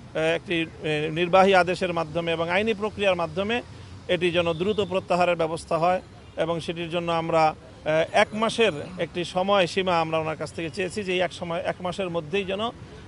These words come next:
এই সকল মামলাগুলো যেন প্রত্যাহার করা হয়। তো মাননীয় প্রধান উপদেষ্টা আমাদের সকল দলের বক্তব্যগুলো খুব ধৈর্য সহকারে শুনেছেন এবং অত্যন্ত সৌহার্দ্যপূর্ণ আন্তরিক পরিবেশে আমাদের এই বৈঠক সম্পন্ন হয়েছে।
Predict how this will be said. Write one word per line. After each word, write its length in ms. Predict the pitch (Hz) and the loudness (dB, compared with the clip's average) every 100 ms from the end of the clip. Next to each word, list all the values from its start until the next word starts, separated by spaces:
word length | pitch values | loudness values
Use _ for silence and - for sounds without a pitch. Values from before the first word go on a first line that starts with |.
| - | -2
এই 340 | 196 180 170 - - - | 2 4 2 -2 -8 0
সকল 360 | 196 208 240 226 139 | 2 8 6 6 -2
মামলাগুলো 520 | 175 180 180 170 180 | -4 -2 0 0 -2
যেন 160 | 226 220 | -2 -4
প্রত্যাহার 420 | 185 170 160 156 | -6 -4 -2 -2
করা 220 | 147 160 | 0 0
হয়। 220 | 165 196 - - - - - - | 2 0 0 -10 -20 -20 -16 -2
তো 80 | 175 | 0
মাননীয় 340 | 180 190 190 | 2 2 2
প্রধান 280 | 180 180 185 | 2 2 0
উপদেষ্টা 500 | 180 180 180 - 170 | 0 -2 -2 -2 -2
আমাদের 320 | 165 165 165 147 | -2 -2 -2 -2
সকল 320 | 170 180 185 | -6 -4 -4
দলের 320 | 160 165 160 160 185 - | 0 2 2 0 -4 -6
বক্তব্যগুলো 680 | 160 - 170 156 151 160 165 | -6 -2 -4 -2 -2 -2 -2
খুব 160 | 160 143 | -4 -4
ধৈর্য 240 | 156 156 165 | -4 -2 -4
সহকারে 400 | 160 151 156 156 | -4 -4 -6 -6
শুনেছেন 520 | 190 190 220 214 214 - - - - - | -4 -2 2 0 0 -10 -18 -18 -6 -2
এবং 140 | 180 | 4
অত্যন্ত 360 | 196 - 220 208 | 2 2 -2 -2
সৌহার্দ্যপূর্ণ 680 | 202 208 214 190 208 202 196 | 0 4 4 4 -2 -2 -2
আন্তরিক 380 | 190 190 190 180 | -2 -2 -4 -4
পরিবেশে 460 | 180 175 170 180 | -6 -4 -4 -2
আমাদের 340 | 160 156 151 151 | -2 -4 -6 -6
এই 80 | |
বৈঠক 300 | 147 156 165 | -6 -6 -8
সম্পন্ন 440 | 143 156 151 160 160 | -8 -8 -8 -8 -4
হয়েছে। 360 | 165 147 202 | -2 -2 -4